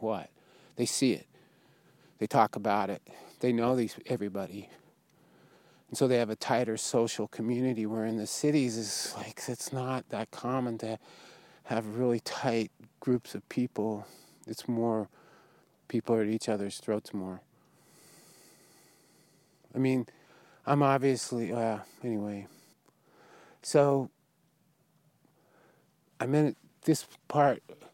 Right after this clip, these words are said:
it's the beginning of the high plains. I'm out of the mountains, out of the Rocky Mountains now, and at the beginning of the high plains. The high plains are okay, but it never really felt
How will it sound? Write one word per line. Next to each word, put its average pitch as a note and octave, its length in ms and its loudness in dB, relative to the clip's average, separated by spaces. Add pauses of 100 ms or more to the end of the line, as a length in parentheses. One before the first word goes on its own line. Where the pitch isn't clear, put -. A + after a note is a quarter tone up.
(440)
it's - 180 -6
the C3+ 80 0
beginning B2 400 4
of A#2+ 80 2
the A2 120 0
high A2 180 0
plains. G2+ 680 -8 (220)
I'm A2 160 -4
out A2+ 180 0
of B2+ 100 -2
the B2+ 80 -2
mountains, A#2 460 -4
out A2 140 0
of A2 80 -2
the A#2 80 -4
Rocky A#2 300 -2
Mountains G#2+ 520 -6
now, A2 400 -8 (400)
and G#2 180 -6
at G2+ 220 -6
the G#2 100 -6
beginning G#2+ 440 -2
of G2+ 100 -8
the F#2 140 -8
high G2+ 200 -4
plains. G#2+ 540 -6 (1000)
The A#2 80 2
high C#3 140 4
plains C3 320 2
are A#2+ 120 4
okay, A2 580 -2 (540)
but A2 200 -2 (560)
it - 160 -14
never A#2 400 -2
really A2 500 -2
felt G#2+ 300 0